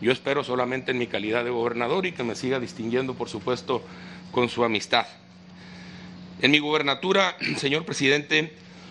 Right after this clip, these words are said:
<clears throat> tuve que enfrentar momentos muy complejos, como estos que usted y la sociedad conocen. Enfrentamos una muy dura embestida del crimen organizado,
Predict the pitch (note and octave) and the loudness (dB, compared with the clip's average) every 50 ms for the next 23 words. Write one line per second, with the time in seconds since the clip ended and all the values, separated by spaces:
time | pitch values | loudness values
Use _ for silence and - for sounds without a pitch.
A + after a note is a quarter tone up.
0 | - - - - - C#4 - - A#4+ B4 - - - - - - - - F3+ F#3 | -16 -16 -4 4 4 4 6 6 2 2 2 2 0 0 -4 -6 -2 0 2 4
1 | F3+ F#3 F#3 - - C#3+ B2+ A2+ A#2 B2+ A#2+ A#2+ A#2+ B2 A#2 - - F3 F3 E3+ | 6 4 4 4 0 0 2 2 2 0 0 0 2 0 0 2 2 2 2 2
2 | D#3+ D3+ D#3+ E3 D#3 - D3+ C#3+ C#3 D3 D#3 D3 D3+ C3 A#2 - C3+ C#3 C#3+ C#3 | 0 0 0 0 0 -4 -4 0 0 0 0 0 0 -2 0 4 4 4 4 2
3 | - E3 E3+ D#3+ - - - - - - - - - - - - B2+ A#2+ B2 B2 | -2 -10 -12 -12 -14 -18 -20 -20 -20 -20 -18 -18 -18 -10 0 0 2 4 6 4
4 | C#3+ D#3 D3+ - - F3+ D#3+ - - - B2+ A#2 - - C#3+ D3 D3+ C#3 C3+ A#2 | 4 4 2 0 -4 -6 -6 -6 -6 -4 -4 -4 2 4 4 4 4 2 0 -2
5 | - B2 A2+ A2+ A2+ A#2 B2 B2 - - A2+ A2+ C3 D3+ D#3 - D3+ D3+ C#3 - | -2 -4 -2 2 2 4 2 2 0 -4 0 2 4 2 2 0 -4 -8 -8 -10
6 | - - - - - - - - - - - - - - - A#2 G#2 A#2+ A2+ A2 | -16 -20 -20 -20 -20 -18 -20 -18 -18 -16 -16 -16 -14 -6 -4 -4 0 0 0 2
7 | - - D#3+ E3 E3+ E3+ D#3 D3+ D#3 D#3 D3+ C#3+ C3+ C3+ C#3 D#3+ F3 D#3 D#3+ D#3+ | 4 4 4 4 2 -2 -6 -4 -2 2 2 2 2 2 0 -2 0 0 2 2
8 | D#3+ D3+ C#3+ B2+ G#2 - - C3+ C#3+ C#3+ C#3+ C3 B2 G#2 - C3 C3+ C#3+ C#3+ C3+ | 2 2 0 -2 -4 -4 -2 0 2 2 2 2 0 -2 -2 0 0 0 0 0
9 | B2+ A#2+ G#2+ A2 G#2+ G2+ G2 F#2+ - C3 C3 C#3+ D3 D#3 E3 E3 | -2 -2 -2 -2 -2 -2 -4 0 2 2 2 2 0 -2 -6 -10